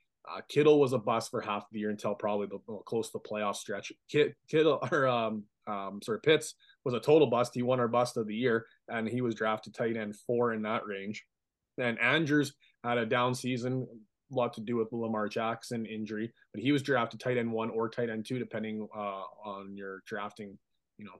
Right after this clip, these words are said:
the, your, your league there. Uh, but that tight end, like, Travis Kelce finished as the wide receiver four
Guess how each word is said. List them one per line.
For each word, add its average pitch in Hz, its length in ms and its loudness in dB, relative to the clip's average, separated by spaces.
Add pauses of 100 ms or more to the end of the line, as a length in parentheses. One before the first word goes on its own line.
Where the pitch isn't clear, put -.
the, 101 120 -12
your, 98 200 -10
your 101 160 -10
league 123 260 -2
there. 104 220 0 (380)
Uh, 98 200 -2
but 113 160 -2
that 151 180 6
tight 156 260 6
end, 151 260 4 (200)
like, 127 80 -6
Travis 160 260 2
Kelce 147 400 2
finished 139 340 -2
as 120 180 2
the 117 80 2
wide 110 280 2
receiver 127 300 -2 (120)
four 120 340 0